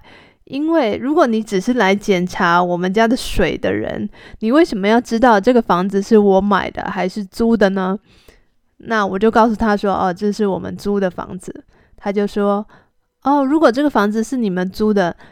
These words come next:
那就不需要检查了，因为我们只跟屋主、业主，他们说业主，业主就是这个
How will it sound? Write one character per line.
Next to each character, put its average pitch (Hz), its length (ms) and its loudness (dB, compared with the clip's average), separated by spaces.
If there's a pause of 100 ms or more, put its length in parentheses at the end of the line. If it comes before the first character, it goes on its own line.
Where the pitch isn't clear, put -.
(120)
那 277 220 -4
就 269 160 2
不 254 140 -4
需 247 160 -4
要 233 160 4
检 175 220 -2
查 156 300 -8
了， - 220 -8 (280)
因 240 180 -4
为 233 260 4
我 190 260 -2
们 190 240 -4
只 185 220 -8
跟 226 360 -2 (360)
屋 269 220 4
主、 - 340 -4 (440)
业 247 200 4
主， - 380 -10
他 220 120 -4
们 220 140 0
说 208 160 -4
业 214 240 0
主， - 340 -12 (280)
业 240 160 4
主 - 160 -8
就 208 120 0
是 202 200 -2
这 208 120 -4
个 202 320 -4